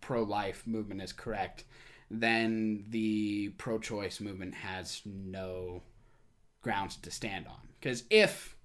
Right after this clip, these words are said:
you, you qualify the, the cells, and I'll call it a baby 'cause that's what I believe it is, and I think science proves that, but that's, that's for a different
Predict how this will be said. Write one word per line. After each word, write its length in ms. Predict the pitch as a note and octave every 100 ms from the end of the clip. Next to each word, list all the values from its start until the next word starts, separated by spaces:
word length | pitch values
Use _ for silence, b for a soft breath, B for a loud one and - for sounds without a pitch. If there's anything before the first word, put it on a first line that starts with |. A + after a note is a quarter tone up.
| B B B -
you, 160 | C3 C3
you 320 | A#2+ B2+ A#2
qualify 840 | - C#3 B2+ A2+ C3 A2+ A2 G#2+ G2+ B B B B
the, 360 | A#2 A2+ G#2 G2+ G#2
the 160 | A2+
cells, 460 | G#2+ G#2+ F#2+ F2+ -
and 160 | F#2
I'll 100 | G2
call 200 | G#2 G#2
it 60 | F#2+
a 40 |
baby 280 | F2+ F2+ F2+
'cause 160 | E2+ G2
that's 200 | F2+ -
what 100 | F2+
I 60 |
believe 320 | F2+ G2+ D#3+ G#2
it 80 |
is, 120 | F2+ F#2+
and 80 |
I 60 | F#2+
think 160 | G#2+ F#2
science 260 | F2+ D2+
proves 280 | - D#3 C#3+
that, 240 | G#2+ A2+
but 180 | F#3 D#3
that's, 240 | D#3+ D3 -
that's 200 | C3 -
for 100 | A#2+
a 40 |
different 280 | G#2+ A2+